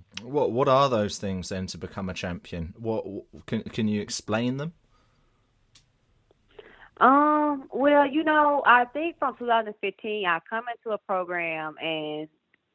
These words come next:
Speaker 2: I didn't actually know what kind of work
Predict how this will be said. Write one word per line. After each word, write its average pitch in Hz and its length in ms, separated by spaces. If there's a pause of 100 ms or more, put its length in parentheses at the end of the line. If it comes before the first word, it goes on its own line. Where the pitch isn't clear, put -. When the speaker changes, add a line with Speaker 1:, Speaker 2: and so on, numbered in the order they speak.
(500)
Speaker 2:
I 214 680 (1900)
didn't 220 220
actually 190 340
know 180 340
what 175 300
kind 170 160
of 151 80
work 165 240